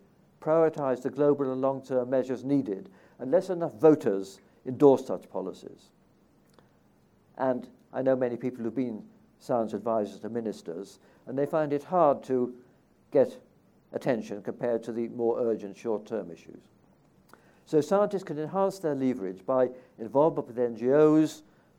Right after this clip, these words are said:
by blogging and journalism, and by enlisting charismatic individuals and the media to amplify their voice. Let me give two recent instances of this. The papal encyclical Laudato Si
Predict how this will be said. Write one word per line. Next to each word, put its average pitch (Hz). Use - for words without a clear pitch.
by 113
blogging 135
and 117
journalism, 123
and 123
by 127
enlisting 123
charismatic 120
individuals 113
and 120
the 120
media 107
to 117
amplify 113
their 110
voice. -
Let 226
me 214
give 196
two 190
recent 170
instances 113
of 87
this. 92
The 135
papal 190
encyclical 151
Laudato 127
Si 101